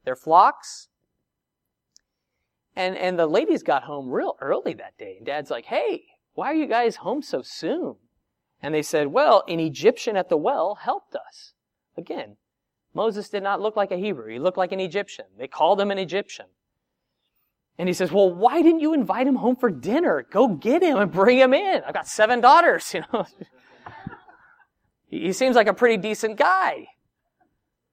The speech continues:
He ends up marrying one of them, Zipporah, who bears him two sons. It occurred to me while I'm studying this, being an Egypt-, appearing to be an Egyptian did not hinder Moses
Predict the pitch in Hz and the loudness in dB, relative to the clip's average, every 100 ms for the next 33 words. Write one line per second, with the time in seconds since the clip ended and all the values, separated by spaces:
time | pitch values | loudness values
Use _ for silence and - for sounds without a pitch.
0 | _ _ _ 196 214 226 226 220 202 233 | _ _ _ -6 -2 2 4 2 2 4
1 | 294 320 311 294 262 214 180 160 139 131 | 6 4 2 -2 0 2 4 4 2 -4
2 | 135 123 165 180 165 - 196 190 117 120 | -6 -6 -6 -6 -6 -4 0 2 2 -2
3 | 143 151 123 120 120 135 120 - - 113 | -6 -8 -6 -4 -6 -12 -18 -18 -16 -16
4 | 98 - 107 92 _ - - _ _ _ | -16 -14 -14 -16 _ -20 -20 _ _ _
5 | _ _ _ _ _ _ 202 202 - 277 | _ _ _ _ _ _ -4 -4 0 0
6 | 247 185 170 160 143 175 156 127 127 _ | 0 0 2 2 0 -4 -4 -6 -14 _
7 | _ _ _ _ _ - 202 277 339 294 | _ _ _ _ _ -8 -4 -2 -4 -6
8 | - 180 160 127 165 - - _ - - | -4 -4 -6 -6 -8 -8 -14 _ -20 -20
9 | - 247 277 254 214 175 175 147 127 143 | -2 2 4 2 -2 0 0 -2 -4 -6
10 | 147 - 131 139 170 247 262 - - 247 | -6 -8 -10 -8 -6 -6 -8 -10 -4 0
11 | 214 175 147 139 143 143 135 - | 2 2 2 0 -2 -4 -10 -12